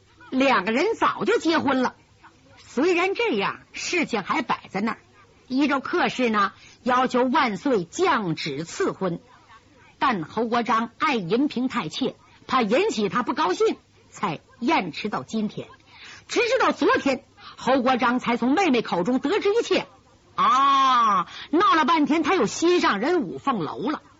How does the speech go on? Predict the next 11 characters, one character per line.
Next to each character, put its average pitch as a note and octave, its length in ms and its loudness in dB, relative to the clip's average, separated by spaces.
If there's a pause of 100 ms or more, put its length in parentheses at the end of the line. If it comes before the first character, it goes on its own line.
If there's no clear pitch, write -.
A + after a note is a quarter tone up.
(240)
他 F3 120 -6
虽 B3+ 180 -4
然 B3 160 0
恨 A#3+ 240 -4
得 G#3+ 80 -4
要 A3+ 220 -6
命， C4 180 -4 (380)
却 C#4 160 0
更 B4 360 0
加 B3 200 2
发 - 220 -4